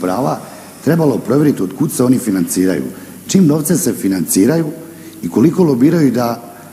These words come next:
njihovi ljudi budu, e, filtrirani u, u, u pojedine, e,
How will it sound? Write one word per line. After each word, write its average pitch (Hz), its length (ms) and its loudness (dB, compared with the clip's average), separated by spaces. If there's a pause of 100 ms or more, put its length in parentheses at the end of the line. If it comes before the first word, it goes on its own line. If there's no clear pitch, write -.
(180)
njihovi 151 300 4
ljudi 131 320 4
budu, 113 400 2 (500)
e, 117 120 2
filtrirani 131 540 2
u, - 260 0
u, 110 60 -2 (140)
u 104 100 -2
pojedine, 113 680 0
e, 104 300 -4